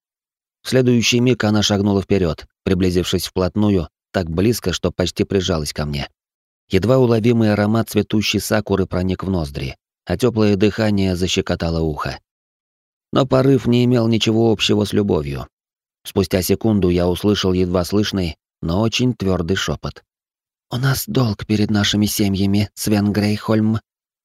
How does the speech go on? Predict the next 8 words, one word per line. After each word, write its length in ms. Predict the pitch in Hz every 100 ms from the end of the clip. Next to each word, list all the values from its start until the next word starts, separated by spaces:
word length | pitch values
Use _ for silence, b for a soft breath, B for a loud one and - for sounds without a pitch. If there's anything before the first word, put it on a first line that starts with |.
| -
Жаль, 240 | 113 139
что 240 | - - 127
ты 100 | -
всё 180 | 131 -
забыл, 460 | 120 127 110 92 85 _ _ -
но 80 | 113
придётся 440 | 120 113 117 -
вспомнить». 580 | 135 - 120 104 117 -